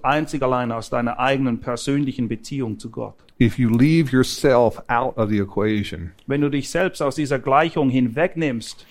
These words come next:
Speaker 2: you are just a dispenser of information.
Speaker 1: dann bist du nichts anderes als jemand, der einfach Informationen weitergibt.
Speaker 2: Not a vessel fit by the master for service.
Speaker 1: Aber nicht ein Gefäß, das vom Herrn selber zubereitet wurde für den Dienst.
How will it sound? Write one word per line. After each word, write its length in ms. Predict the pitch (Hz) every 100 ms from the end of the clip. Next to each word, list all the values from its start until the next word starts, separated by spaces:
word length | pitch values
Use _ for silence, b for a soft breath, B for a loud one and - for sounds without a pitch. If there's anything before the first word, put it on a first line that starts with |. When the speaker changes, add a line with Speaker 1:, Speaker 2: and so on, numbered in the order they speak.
| b
Speaker 2:
you 160 | 131 123
are 120 | 113
just 340 | 127 131 -
a 120 | 120 113
dispenser 840 | 110 - - 131 123 - 117 107
of 120 | 107
information. 840 | 117 107 - 110 104 101 - 98 101 _
Speaker 1:
dann 320 | 139 139 139
bist 260 | 127 147 143
du 60 |
nichts 320 | 135 151 165 -
anderes 640 | 143 156 139 123 131 127
als 320 | 127 131 127
jemand, 400 | 135 151 139 127
der 140 | 127 120
einfach 280 | 127 127
Informationen 960 | 131 127 120 117 113 - 135 143 160 127
weitergibt. 760 | 117 113 - 104 107 104 143 -
Speaker 2:
Not 360 | 110 117 120 113
a 140 | 110
vessel 560 | 98 113 113 - 107 101 -
fit 240 | 110 -
by 140 | 101 92
the 60 |
master 440 | 92 95 92 - 101
for 120 | 98
service. 500 | - 107 98 92 -
Speaker 1:
Aber 220 | 131 127
nicht 220 | 131 160 165
ein 160 | 143
Gefäß, 460 | 131 131 139 135 -
das 180 | 123 -
vom 180 | 127
Herrn 240 | 117 131 123
selber 380 | 135 135 123 113
zubereitet 640 | 165 151 123 113 110 107
wurde 220 | 113 107
für 80 | 110
den 160 | 110 104
Dienst. 480 | 131 120 - -